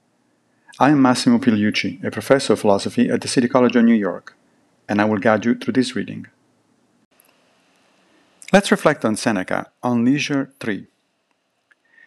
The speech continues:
"The duty of a human being is to be useful to his fellow human beings.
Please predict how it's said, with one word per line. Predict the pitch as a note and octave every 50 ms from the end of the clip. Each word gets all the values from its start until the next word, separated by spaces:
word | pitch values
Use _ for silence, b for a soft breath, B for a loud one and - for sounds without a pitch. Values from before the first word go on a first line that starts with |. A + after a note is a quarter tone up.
| b b b b b b b b
"The | B2+ C3
duty | C3 D#3 G3 G#3+ G#3 F#3
of | D3+ B2+
a | A#2+
human | A#2 B2+ B2+ A#2 A2
being | G#2 A#2 A2+ G2+ F#2 F2+ F#2
is | - A#2 A#2 -
to | - A#2
be | G2+ A2
useful | G#2 A#2+ B2+ B2 - - A#2+ G#2+
to | - -
his | A2 G#2 -
fellow | - B2 A2+ A2 G#2
human | F#2+ G2+ G2 G2 F#2+
beings. | F2+ F2+ F2 F2 F2+ - - - -